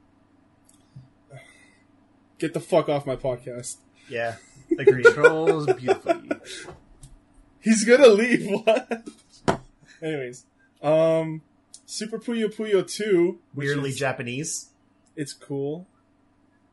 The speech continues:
Speaker 1: I'm
Speaker 2: Like,
Speaker 1: not good
Speaker 2: I, I,
Speaker 1: at it.
Speaker 2: I went over to that 'cause I'm like, "What is this game?" It's, like, vertical while all the other box arts are horizontal.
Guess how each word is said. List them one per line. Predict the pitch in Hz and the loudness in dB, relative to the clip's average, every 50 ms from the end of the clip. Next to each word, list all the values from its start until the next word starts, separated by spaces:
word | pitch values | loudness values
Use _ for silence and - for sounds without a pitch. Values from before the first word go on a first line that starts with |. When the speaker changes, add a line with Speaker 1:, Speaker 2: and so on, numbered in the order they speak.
| _ _ _ - | _ _ _ -8
Speaker 1:
I'm | 151 156 | -4 -2
Speaker 2:
Like, | 190 175 156 | 0 2 4
Speaker 1:
not | 175 175 | 6 6
good | 185 - | 6 6
Speaker 2:
I, | 170 180 | 6 4
I, | 185 | 4
Speaker 1:
at | 180 | 4
it. | - - - 175 | 0 -4 -2 0
Speaker 2:
I | 180 180 | 0 0
went | 160 147 180 226 233 | 2 2 2 2 4
over | 175 170 202 247 226 | 2 2 0 -2 -4
to | 185 143 | -6 -4
that | 135 123 - | -4 -4 -6
'cause | - | -8
I'm | 147 139 | -10 -12
like, | 113 123 | -8 -4
"What | 160 208 294 | -4 -4 -4
is | 330 311 - | -4 -4 -6
this | 214 - - | -6 -6 -4
game?" | - 139 123 117 120 | -6 -6 -6 -6 -8
It's, | 139 147 | -6 -6
like, | 202 175 - | -6 -6 -6
vertical | 143 117 151 175 208 214 233 - 190 160 - | -8 -4 -2 0 0 0 0 -2 -2 0 0
while | 123 135 135 143 | 0 0 -2 -2
all | 147 151 151 160 | 0 -2 -2 -2
the | 170 156 | -2 -2
other | 156 165 170 160 151 | -2 -2 -2 -2 -4
box | - - 147 143 151 147 - 160 | -4 -4 -4 -4 -4 -4 -4 -4
arts | 143 135 135 - 143 | -4 -4 -6 -6 -8
are | 135 127 123 117 | -8 -8 -8 -8
horizontal. | 139 147 139 123 127 135 160 156 131 113 107 - - | -6 -6 -6 -2 -2 -2 -2 0 -2 -4 -4 -6 -10